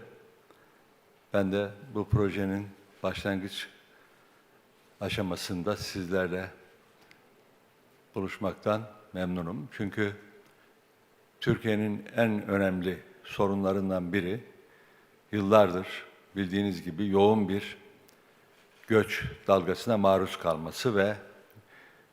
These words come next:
Türkiye'ye gelen insanların hayata tutunmak için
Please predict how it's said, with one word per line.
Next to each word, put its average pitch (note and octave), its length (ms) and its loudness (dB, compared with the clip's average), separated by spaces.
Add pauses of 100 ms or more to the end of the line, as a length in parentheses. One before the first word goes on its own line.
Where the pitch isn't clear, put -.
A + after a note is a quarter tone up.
(100)
Türkiye'ye G#2+ 420 4
gelen F#2 300 2
insanların F#2 720 -2 (140)
hayata G2 380 0
tutunmak G2+ 560 -4
için G#2+ 340 -4